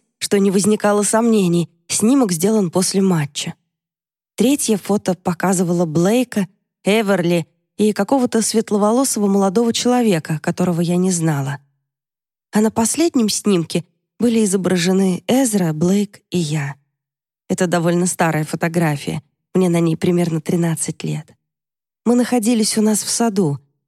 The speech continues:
на заднем плане виднелись расплывчатые силуэты моей мамы и мамы Блейка. Я стояла между мальчиками, и мы широко улыбались в объектив.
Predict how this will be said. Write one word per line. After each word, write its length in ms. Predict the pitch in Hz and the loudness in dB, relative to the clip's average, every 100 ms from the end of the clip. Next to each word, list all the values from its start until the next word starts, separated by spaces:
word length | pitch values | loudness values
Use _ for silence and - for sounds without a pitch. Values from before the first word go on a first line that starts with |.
| - | -2
на 100 | 185 | 0
заднем 360 | 180 165 185 | 2 2 0
плане 340 | 180 208 202 175 | 0 0 2 2
виднелись 560 | 175 165 180 170 - | 0 0 0 0 -2
расплывчатые 680 | 170 170 - 180 - 165 165 | -2 -4 -2 -4 -4 -4 -4
силуэты 600 | 156 175 170 180 165 165 | -2 -2 0 0 -2 -2
моей 340 | 160 170 165 165 | -2 0 0 0
мамы 480 | 175 240 254 214 - _ - | 2 2 2 0 -4 _ -4
и 160 | 170 165 | 0 2
мамы 360 | 175 190 180 | 2 2 0
Блейка. 560 | 156 160 160 147 - 165 _ _ _ _ _ _ - | 0 0 0 -2 -10 -14 _ _ _ _ _ _ -2
Я 160 | 277 311 | 0 0
стояла 460 | - 196 208 214 | 0 0 2 0
между 360 | 185 190 175 185 | 0 0 0 0
мальчиками, 640 | 226 320 - - 214 208 - _ _ _ | 0 0 -2 -4 -2 -2 -6 _ _ _
и 160 | 180 180 | -2 0
мы 180 | 185 | 0
широко 420 | 180 190 180 - 240 | 0 -2 -2 0 0
улыбались 640 | 214 170 143 170 156 - | 2 0 0 0 -2 -4
в 60 | |
объектив. 680 | 151 151 147 - 156 156 | -4 -4 -6 -6 -8 -8